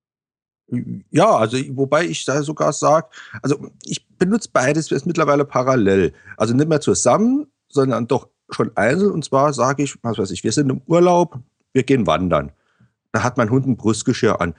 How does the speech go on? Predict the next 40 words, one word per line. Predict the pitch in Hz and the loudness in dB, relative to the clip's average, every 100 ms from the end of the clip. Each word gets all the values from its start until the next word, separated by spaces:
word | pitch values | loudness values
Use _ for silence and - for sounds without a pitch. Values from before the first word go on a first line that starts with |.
| _ | _
weil | - 107 | 0 0
der | 104 107 | 0 -2
muss | 113 131 | 0 -2
da | - 107 | -2 0
nicht | 113 - | -2 -2
akkurat | 117 110 92 107 107 | -2 0 2 -2 0
bei | 87 | -2
Fuß | 85 135 147 | -2 -4 -2
laufen, | 143 131 120 | 0 0 0
der | 107 104 | 0 0
muss | 117 | -2
da | - | -2
nicht | 107 101 | -2 -2
zweihundert | - 101 123 117 113 | 0 0 2 0 0
Prozent | 104 87 107 87 - | -2 -2 -2 -2 2
hören. | 104 139 156 139 _ _ _ 90 _ | 4 4 2 -2 _ _ _ -20 _
Äh, | 117 113 110 110 _ _ _ | 2 2 2 -2 _ _ _
da | 107 | -2
ist | 135 | 0
ja | 135 117 | 0 2
alles | 117 127 | 2 0
ein | |
bisschen | 135 - 92 | -2 -2 0
lockerer, | 113 165 185 165 156 | 2 2 0 2 2
im | 120 | 0
Urlaub | 143 135 101 90 | -2 0 0 0
sowieso. | 135 160 180 190 196 208 _ _ _ _ _ _ | -2 0 0 2 2 0 _ _ _ _ _ _
Und | - 123 131 | 0 2 4
da | 117 | 2
wir | 113 | 2
die | 110 98 | 0 -2
zwei | - 101 | 0 2
Hunde | 151 196 190 | 4 4 2
haben, | 160 165 135 | 0 0 0
haben | 127 | 0
wir | 120 - | -2 0
oft | 143 - - - _ | -4 -4 -12 -14 _
so | - 131 123 | -4 2 4
ein... | 123 120 113 107 92 _ _ _ _ _ _ _ _ _ | 4 4 4 0 -6 _ _ _ _ _ _ _ _ _
Äh, | _ | _